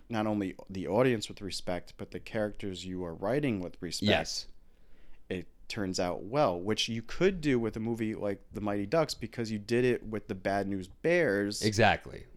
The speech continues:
Speaker 2: Right.
Speaker 1: So there's no excuse for these fucking assholes to
Speaker 2: Yeah,
Speaker 1: make
Speaker 2: the
Speaker 1: a
Speaker 2: s-,
Speaker 1: shitty movie.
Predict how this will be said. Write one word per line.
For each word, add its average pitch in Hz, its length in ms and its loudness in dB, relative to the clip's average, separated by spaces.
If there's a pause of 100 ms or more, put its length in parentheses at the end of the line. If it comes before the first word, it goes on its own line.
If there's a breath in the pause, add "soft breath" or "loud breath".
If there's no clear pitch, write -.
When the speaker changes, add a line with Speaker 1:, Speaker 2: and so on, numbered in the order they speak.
(120)
Speaker 2:
Right. 87 360 0
Speaker 1:
So 139 200 2
there's 135 220 4
no 151 240 6
excuse 151 520 0
for - 160 -4
these 117 240 -2
fucking 131 540 -2
assholes 120 720 -4
to 120 100 -6
Speaker 2:
Yeah, 117 60 0
Speaker 1:
make 113 140 6
Speaker 2:
the 117 60 2
Speaker 1:
a 107 40 4
Speaker 2:
s-, - 120 4
Speaker 1:
shitty 120 400 0
movie. 107 480 0